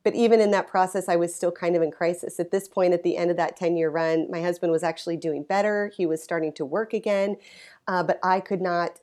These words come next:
snap out of it. I was, um, I think even physically, my body did not know how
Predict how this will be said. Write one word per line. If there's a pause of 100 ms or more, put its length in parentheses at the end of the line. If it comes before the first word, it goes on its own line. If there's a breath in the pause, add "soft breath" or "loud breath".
(120)
snap
out
of
it.
I
was,
um, (100)
I
think
even (100)
physically,
my
body
did
not
know
how